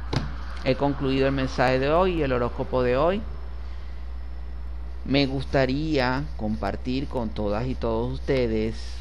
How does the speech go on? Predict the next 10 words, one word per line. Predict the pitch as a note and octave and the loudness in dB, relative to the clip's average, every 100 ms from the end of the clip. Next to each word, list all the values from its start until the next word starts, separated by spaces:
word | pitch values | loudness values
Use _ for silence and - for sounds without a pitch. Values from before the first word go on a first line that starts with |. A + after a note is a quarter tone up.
| - - - - | -8 -8 -8 -4
el | A2 A2 | 0 0
mensaje | G#2+ G#2+ A#2 G#2+ A#2 | 0 -2 0 0 0
de | A#2+ | -2
la | B2+ B2+ | -2 0
grande, | C3+ B2 A#2+ A#2 A#2+ - - - - - - - - - - - - - - - - - - - - - - - - - - - - - - | 0 0 0 -2 -2 -6 -8 -8 -8 -8 -8 -8 -8 -8 -8 -8 -8 -8 -8 -8 -8 -8 -8 -8 -8 -8 -8 -8 -8 -8 -8 -8 -8 -8 -4
el | A2 G#2 | -4 -2
mensaje | G2 F#2+ - A2 A#2+ A#2+ | -4 -4 0 0 2 0
de | A#2+ | 0
la | A#2+ | 0
bendecida | B2 B2 B2+ - C3 A#2 A2 G#2+ | -2 -2 -4 -4 -2 -2 0 -2